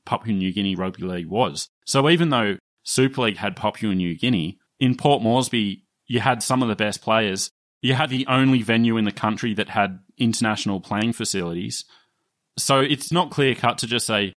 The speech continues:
Papua New Guinea went to Super League when such a big part of Papua New Guinea Rugby League,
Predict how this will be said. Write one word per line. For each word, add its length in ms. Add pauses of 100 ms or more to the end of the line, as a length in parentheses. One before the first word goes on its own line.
(140)
Papua 300
New 160
Guinea 180
went 200
to 100
Super 320
League 260
when 400
such 300
a 40
big 240
part 280
of 140
Papua 280
New 160
Guinea 300
Rugby 320
League, 280